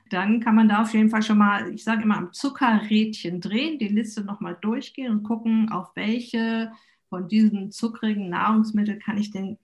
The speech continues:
wirklich super easy verzichten. Was fällt mir denn da leicht? Manchmal ist das eine Position in dem ganzen Tag, die das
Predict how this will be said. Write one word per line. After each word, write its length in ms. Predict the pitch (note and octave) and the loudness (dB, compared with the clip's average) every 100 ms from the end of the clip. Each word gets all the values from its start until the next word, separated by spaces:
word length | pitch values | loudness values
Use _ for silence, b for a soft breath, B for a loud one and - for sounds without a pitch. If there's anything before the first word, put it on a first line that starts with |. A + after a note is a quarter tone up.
| _ - | _ 0
wirklich 460 | G#3+ A3+ A3 G#3 - | 0 2 -2 -2 0
super 500 | A3+ A3+ A3 G#3 - | 0 0 0 0 2
easy 420 | G#3 A3 A3 G3+ | 4 6 4 -4
verzichten. 760 | - - - - E3 - - D#3 | -10 -14 -14 -14 -14 -14 -10 -4
Was 200 | F#3 G#3+ | -2 -4
fällt 260 | - G3 - | -4 -8 -8
mir 100 | F#3 | -8
denn 100 | F3+ | -6
da 100 | F3 | -6
leicht? 280 | D#3+ E3 G#3+ | -6 -6 -4
Manchmal 360 | C4 - A3 | -4 0 0
ist 100 | A3 | 0
das 180 | G3 - | -6 -4
eine 320 | G#3 C4 C4+ | 0 0 -2
Position 720 | B3+ A3+ G#3 G#3 A3+ B3+ A#3+ | -4 -2 -4 -4 -6 -4 -2
in 80 | G#3 | -2
dem 100 | G3 | -4
ganzen 320 | A#3 A#3 G#3+ | -6 -4 -4
Tag, 380 | G#3 G3+ A3+ - | -4 -2 -4 -4
die 100 | G3+ | -8
das 220 | G3 - | -8 -14